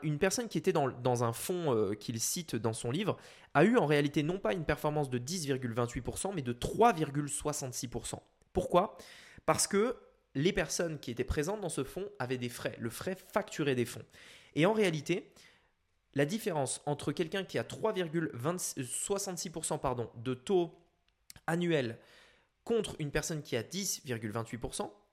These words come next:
c'est que la personne qui a trois virgule soixante-six pour cent, comparée à l'autre qui gagne neuf cent quarante et un mille dollars au bout de trente ans, eh bien celle-ci va gagner seulement cent quarante-six mille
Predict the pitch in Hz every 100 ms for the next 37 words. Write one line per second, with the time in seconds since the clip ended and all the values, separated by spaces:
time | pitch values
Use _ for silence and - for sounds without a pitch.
0 | _ - - - 165 175 170 196 214 214
1 | 131 - 135 220 185 160 156 156 147 -
2 | 151 - - - 175 - - _ _ _
3 | _ _ - _ - 247 220 180 180 156
4 | 156 156 - 131 117 117 - 120 123 -
5 | 143 135 - 113 110 120 104 170 196 170
6 | 151 139 127 - 127 117 139 - - -
7 | - 135 127 113 208 180 - 175 127 123
8 | 131 156 - 190 160 151 170 - - 190
9 | 202 - - 139 139 156 - - _ -
10 | - - 131 127 131